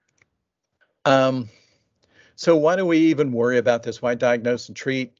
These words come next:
S T Ds, uh, or S T Is? What's the difference between an S T D and an S T I?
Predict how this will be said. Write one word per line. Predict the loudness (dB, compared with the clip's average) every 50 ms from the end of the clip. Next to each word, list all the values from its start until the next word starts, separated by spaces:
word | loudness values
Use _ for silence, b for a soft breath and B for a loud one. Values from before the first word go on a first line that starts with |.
| _ _ _
S | -4 -4 -4 -4
T | -6 -6 -4
Ds, | -2 0 0 0 0 -2 -2 -4 -6 -8 -10 -12 -12 -16 -14 -10
uh, | -8 -8 -6 -6 -6 -4
or | 0 0 0 2
S | 2 2 2 0
T | -2 -2 0 2
Is? | 2 2 2 0 -2 -4 -6 B B B B B B B B B B
What's | 0 0 0 0 -2
the | -6 -4
difference | 0 0 0 0 0 -4 -6 -6
between | -10 -12 -8 -6 -4 -2 0
an | 2 4
S | 2 2 2
T | -4 -6 -4
D | -4 -2 -2
and | 0 0
an | 0 2
S | 0 0 0 -2
T | -6 -4 -4 -4
I? | -4 -4 -4 -4 -4 -6 -8